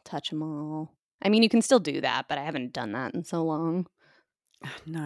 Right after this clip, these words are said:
Speaker 2: I don't think I have either. We should do that one
Speaker 1: The
Speaker 2: day. <laughs>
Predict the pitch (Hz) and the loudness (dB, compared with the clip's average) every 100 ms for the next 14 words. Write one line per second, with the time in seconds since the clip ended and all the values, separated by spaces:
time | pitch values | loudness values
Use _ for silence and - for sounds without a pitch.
0 | 139 139 127 - 135 165 123 131 147 151 | -4 -6 -10 -14 -12 -10 -10 -12 -12 -12
1 | 120 123 _ _ _ _ _ _ _ _ | -12 -14 _ _ _ _ _ _ _ _
2 | 349 - 220 233 175 - 151 170 190 571 | -8 -6 -2 -2 -2 -6 -4 0 0 0
3 | 554 587 - | -4 0 2